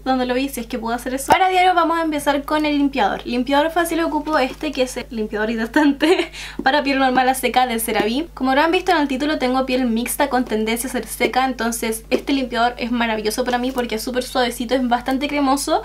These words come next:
No me lavo la cara todos los días en la mañana. Si habrán visto mis skincare pasados, no lo hacía incluso, y decidí empezar a agregarlo en las mañanas, pero no lo hago todos los días porque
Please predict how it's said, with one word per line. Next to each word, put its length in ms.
No 140
me 80
lavo 220
la 100
cara 280
todos 200
los 140
días 160
en 60
la 60
mañana. 360
Si 180
habrán 160
visto 220
mis 100
skincare 300
pasados, 420
no 180
lo 80
hacía 220
incluso, 560
y 280
decidí 360
empezar 320
a 60
agregarlo 400
en 60
las 100
mañanas, 500
pero 140
no 160
lo 80
hago 180
todos 160
los 140
días 240
porque 400